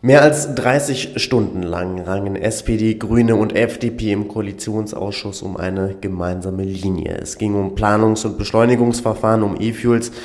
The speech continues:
um den Haushalt, eigentlich auch um die Kindergrundsicherung. Aber dazu schienen sich die Koalitionäre nicht durchgerungen zu haben. Zumindest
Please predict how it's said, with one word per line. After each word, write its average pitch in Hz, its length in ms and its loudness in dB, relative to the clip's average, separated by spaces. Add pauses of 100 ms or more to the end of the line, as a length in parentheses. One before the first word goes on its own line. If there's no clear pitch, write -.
(280)
um 101 180 -2
den 98 240 -2
Haushalt, 123 540 2
eigentlich 127 680 2
auch 101 480 0
um 101 160 -6
die 104 300 -6
Kindergrundsicherung. 98 1300 -2
Aber 87 240 -2
dazu 107 420 0 (400)
schienen 117 260 -4
sich 110 160 -6
die 110 120 -8
Koalitionäre 104 720 -2
nicht 110 320 -2
durchgerungen 123 680 2
zu 117 220 -2
haben. 120 200 -2
Zumindest 110 580 -2